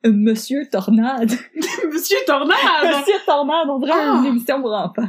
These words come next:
Speaker 2: Monsieur Tornade !
Speaker 1: Monsieur Tornade !
Speaker 2: Wow !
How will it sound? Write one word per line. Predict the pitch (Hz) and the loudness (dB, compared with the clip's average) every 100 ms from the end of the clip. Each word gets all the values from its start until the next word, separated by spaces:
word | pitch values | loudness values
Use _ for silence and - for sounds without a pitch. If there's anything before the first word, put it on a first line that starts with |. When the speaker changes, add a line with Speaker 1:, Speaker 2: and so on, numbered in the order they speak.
| 285 | -2
Speaker 2:
Monsieur | 294 294 370 - 240 | 0 2 0 -2 -4
Tornade ! | 285 330 339 359 311 403 440 | -2 -2 -2 -2 -2 0 0
Speaker 1:
Monsieur | 381 381 381 | 0 0 0
Tornade ! | 427 415 415 415 403 381 349 339 349 | 0 0 0 0 0 0 -2 -2 -4
Speaker 2:
Wow ! | 359 415 415 330 262 233 | -4 -6 -6 -6 -4 -6